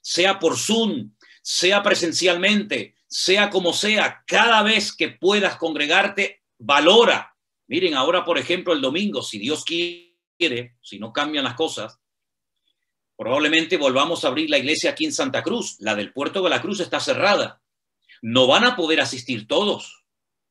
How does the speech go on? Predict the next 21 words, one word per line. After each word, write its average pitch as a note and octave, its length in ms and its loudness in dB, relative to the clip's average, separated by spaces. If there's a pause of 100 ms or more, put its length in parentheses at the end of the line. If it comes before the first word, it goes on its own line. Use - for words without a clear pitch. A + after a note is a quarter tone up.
(460)
lamentablemente. A#2+ 1040 -2 (600)
Ese B2+ 220 0
pequeño A#3 580 2
grupito F#3 500 2
de D3 120 0
hermanos F#3 360 0
que D#3 100 -2
vamos F3 240 -2
a F#3 120 0
permitirles E3+ 640 -2
venir D3+ 240 -2
el F3 100 -4
domingo, F#3 440 -2
hermanos, G3 340 -4
vengan A3+ 340 -4
con, E3 300 -10
con D#3 240 -4
gozo, F#3+ 420 2
con, E3+ 260 -6
con E3 300 -6
gratitud, D#3+ 680 -2